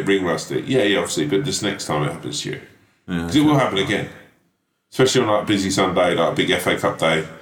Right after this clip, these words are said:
Speaker 2: Yeah, yeah.
Speaker 1: Like, and also, if they know they can get away with that kind of shit, they'll fucking target you.
Speaker 2: I don't think they're doing it. I don't think they're doing it on pur-, I don't think they're deliberately saying, "Oh, let's see if we can get away, get away with that."
Speaker 1: I think
Speaker 2: Put in
Speaker 1: it's
Speaker 2: this
Speaker 1: such,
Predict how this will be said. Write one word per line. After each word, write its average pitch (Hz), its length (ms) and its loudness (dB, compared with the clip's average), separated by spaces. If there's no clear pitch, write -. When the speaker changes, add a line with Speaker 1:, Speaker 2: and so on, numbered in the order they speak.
Speaker 2:
Yeah, 85 200 0
yeah. 78 160 -2
Speaker 1:
Like, 87 280 2
and 120 100 2
also, 147 220 2
if 98 220 2
they 143 200 4
know 139 260 4
they 104 140 2
can 98 140 -6
get 104 120 2
away 101 180 4
with 92 80 4
that 80 160 0
kind 82 220 0
of 80 60 0
shit, 78 320 0
they'll 87 240 2
fucking 82 340 -2
target 85 400 0
you. 143 100 0
Speaker 2:
I 156 60 4
don't 190 140 4
think 196 160 0
they're 185 100 2
doing 160 220 2
it. 139 40 0
I 139 140 2
don't 165 180 -2
think 160 140 0
they're 143 80 2
doing 131 240 2
it 107 60 -2
on 104 100 -4
pur-, 117 140 0
I 113 100 2
don't 147 120 2
think 143 120 0
they're 135 80 2
deliberately 117 460 0
saying, 104 240 0
"Oh, 92 80 2
let's 92 280 0
see - 180 0
if 90 100 0
we 104 80 -6
can 95 280 -4
get 90 180 0
away, 95 200 0
get 90 200 -2
away 95 180 0
with 95 80 -2
that." 92 100 0
Speaker 1:
I 131 160 4
think 139 140 2
Speaker 2:
Put - 40 -2
in - 60 2
Speaker 1:
it's 110 60 2
Speaker 2:
this - 60 0
Speaker 1:
such, 135 100 2